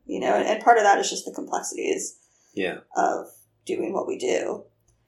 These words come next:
Speaker 1: But I think there's a real concern in remaining stagnant. This is less of a green point, more of just a design point. But in Atlanta, we have so many buildings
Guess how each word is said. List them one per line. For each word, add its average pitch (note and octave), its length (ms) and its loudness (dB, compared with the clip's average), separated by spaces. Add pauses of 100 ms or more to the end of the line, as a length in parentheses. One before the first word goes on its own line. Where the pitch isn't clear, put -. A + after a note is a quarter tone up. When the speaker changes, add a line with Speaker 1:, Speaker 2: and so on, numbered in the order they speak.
(300)
Speaker 1:
But A#3+ 160 8
I D4+ 80 6
think F#4+ 200 4
there's E4 200 6
a C4+ 140 2
real G#3+ 600 2 (160)
concern G#3+ 480 -2
in G#3 160 -8
remaining F#3+ 540 -2
stagnant. - 680 -2 (680)
This A3 320 2
is G3+ 140 -8
less G#3 280 4
of G#3 100 -6
a - 120 -2
green A3 840 -4 (500)
point, G#3 460 4
more G3 320 0
of G3 80 -4
just G3 200 -6
a - 60 -6
design G#3 560 2
point. - 360 -2
But G#3 240 6
in A3 140 -2
Atlanta, A3 440 2
we B3+ 80 0
have A#3+ 100 -4
so A#3 360 0
many A3 180 -6
buildings G#3 680 -2